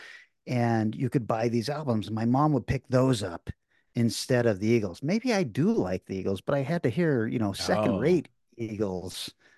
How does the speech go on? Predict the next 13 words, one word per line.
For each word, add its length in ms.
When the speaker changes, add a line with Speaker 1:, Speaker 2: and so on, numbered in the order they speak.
Speaker 1:
my 180
entire 500
life. 640
Uh, 380
second-rate 920
band 640
doing 400
a 120
second-rate 720
band 280
to 40
begin 440
with 160